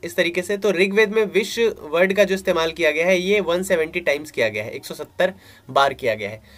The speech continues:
बात करें, अ, थर्ड क्वेश्चन की, तो "The word आर्यन denotes", आर्यन शब्द का मतलब क्या है? तो आर्यन शब्द का मतलब है a superior clan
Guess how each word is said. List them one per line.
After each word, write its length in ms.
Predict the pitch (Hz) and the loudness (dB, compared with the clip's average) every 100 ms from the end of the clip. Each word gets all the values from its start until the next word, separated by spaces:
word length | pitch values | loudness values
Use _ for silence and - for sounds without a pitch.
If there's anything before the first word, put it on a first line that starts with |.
| - - | -20 -4
बात 220 | 151 185 | 0 0
करें, 260 | - 208 233 - _ _ _ _ 165 | 4 4 4 -6 _ _ _ _ -2
अ, 140 | 170 | 0
थर्ड 260 | 175 190 190 | 4 4 4
क्वेश्चन 300 | 214 220 208 | 0 0 -2
की, 200 | 233 240 - | -8 -10 -12
तो 40 | 156 | -4
"The 360 | 151 214 180 | 6 6 6
word 240 | 196 214 - | 6 6 4
आर्यन 460 | 175 180 196 208 | 0 2 2 2
denotes", 420 | 170 151 131 - - | 2 0 -2 -4 -4
आर्यन 500 | 170 185 220 240 240 - | 0 2 4 4 2 -10
शब्द 360 | - 196 190 202 | -2 0 0 0
का 160 | 208 | 0
मतलब 340 | 185 170 180 180 | 0 0 -2 0
क्या 180 | 190 175 | 0 4
है? 220 | 196 208 | 4 4
तो 220 | 196 - | 0 -4
आर्यन 420 | 156 160 170 202 196 | 0 0 0 -2 0
शब्द 260 | 190 170 | -2 -2
का 120 | 180 | -2
मतलब 300 | 175 175 175 | -2 -2 2
है 140 | 196 202 | 4 4
a 180 | 175 190 | 0 -2
superior 600 | 202 190 185 180 190 190 - | -4 -4 -4 0 0 0 -2
clan 300 | 170 160 135 | 2 4 2